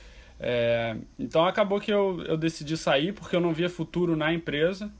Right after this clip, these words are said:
por, pelo, pelo fato da, da crise e tudo, a empresa hoje em dia já até faliu.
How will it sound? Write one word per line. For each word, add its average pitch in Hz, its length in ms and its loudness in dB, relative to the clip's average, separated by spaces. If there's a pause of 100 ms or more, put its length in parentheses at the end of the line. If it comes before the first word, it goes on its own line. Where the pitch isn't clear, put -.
(260)
por, - 240 -12 (440)
pelo, 135 400 -2
pelo 139 220 -4
fato 143 340 0
da, 131 200 6
da 123 180 4
crise 151 540 -2
e 131 40 -6
tudo, 160 340 0
a 143 60 2
empresa 139 520 -2
hoje 127 260 -4
em 110 60 -2
dia 123 160 -2
já 120 140 0
até 120 160 -2
faliu. 131 480 -4